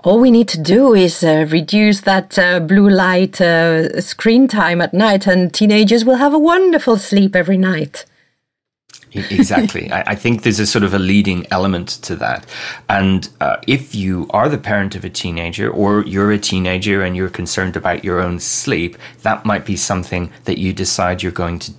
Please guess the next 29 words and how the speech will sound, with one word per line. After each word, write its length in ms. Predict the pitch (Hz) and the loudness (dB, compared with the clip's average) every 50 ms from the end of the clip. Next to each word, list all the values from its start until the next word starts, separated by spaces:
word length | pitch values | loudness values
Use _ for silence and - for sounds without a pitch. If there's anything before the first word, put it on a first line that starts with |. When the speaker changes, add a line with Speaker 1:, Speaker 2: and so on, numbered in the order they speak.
| _ _ - | _ _ -4
Speaker 2:
do. 380 | - 131 110 - - - 98 - - - - - - | -2 -2 -2 -2 -4 -8 -10 -12 -16 -18 -20 -18 -10
However, 720 | - - 127 131 135 156 156 131 104 - - - 139 139 - - - - - - - | -4 -2 0 2 2 2 0 0 -2 -4 -2 -4 -4 -6 -10 -16 -20 -20 -12 -6 -2
um, 380 | 113 110 110 107 110 110 - - _ _ _ _ _ - | 0 0 2 2 0 -2 -4 -8 _ _ _ _ _ -16
I 100 | - - | -14 -8
think 300 | - - 135 131 - - _ | -4 -4 -4 -4 -6 -6 _
a, 160 | - 104 - - - | -4 -4 -2 -2 -2
a 40 | 104 | 0
lot 220 | 101 117 123 - | 0 0 0 0
more 220 | 117 107 101 95 | 0 0 0 0
work 440 | 95 101 113 123 110 98 - - - _ _ | 0 0 0 0 0 -2 -6 -14 -20 _ _
would 140 | 101 101 92 | -6 -6 -4
need 200 | 98 92 90 - | -4 -4 -6 -8
to 80 | - - | -10 -10
be 100 | 92 85 | -10 -6
done 380 | - 90 82 78 80 98 123 - | -2 -2 -2 0 -2 -4 -8 -10
for 200 | - - - 101 | -10 -8 -4 -2
us 180 | 92 92 85 - - - - | -2 -2 -4 -6 -8 -8 -6
to 300 | - 92 87 87 87 85 - | -4 -2 -2 -2 -4 -4 -8
extrapolate 720 | - - - - - 104 92 - 104 90 85 85 - - | -10 -10 -8 -4 -2 -4 -2 -2 -2 -2 -2 -4 -6 -8
from 240 | - 82 82 85 | -10 -10 -8 -6
this. 300 | 80 - 73 95 104 - - - - - | -6 -6 -6 -6 -6 -10 -14 -18 -20 -14
One, 380 | - 113 123 135 147 156 151 - - | -6 -2 0 0 0 0 -2 -4 -8
that's 180 | 127 127 - - | -8 -8 -8 -8
a, 60 | 131 | -10
quite 280 | 131 - - 110 101 98 | -8 -6 -4 -4 -4 -4
a 60 | 92 | -6
small 420 | - - 95 92 87 82 - - - | -8 -8 -6 -6 -6 -6 -8 -10 -14
sample. 560 | - - - 80 80 - - 95 101 120 - _ _ - - _ _ _ _ _ _ | -12 -10 -10 -10 -10 -8 -8 -8 -8 -8 -10 _ _ -20 -20 _ _ _ _ _ _
Two, 480 | - - - 151 110 90 87 117 147 | -6 -2 0 0 2 0 0 -2 -4